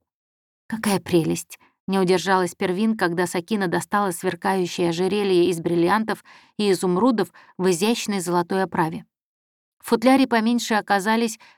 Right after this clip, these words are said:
такие же браслеты, ещё в одном прелестные серьги с бриллиантовыми подвесками.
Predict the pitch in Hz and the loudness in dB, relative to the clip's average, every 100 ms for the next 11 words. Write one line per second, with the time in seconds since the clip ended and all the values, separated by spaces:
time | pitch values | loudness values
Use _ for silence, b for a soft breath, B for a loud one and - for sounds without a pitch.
0 | - 196 233 226 202 185 202 - 160 160 | -6 -4 0 0 0 0 -2 0 -2 -2
1 | 170 b b - 190 - 233 226 190 180 | -8 b b -4 -2 2 2 2 2 -2
2 | 175 202 202 208 202 202 - 202 156 170 | -2 -2 -2 -4 -4 -4 -2 -2 -2 -4
3 | 170 B B 180 185 196 185 190 185 190 | -4 B B -2 2 2 4 2 0 -2
4 | 185 180 170 185 165 156 - - 165 220 | -2 -2 0 -2 0 -4 -4 -10 -10 -12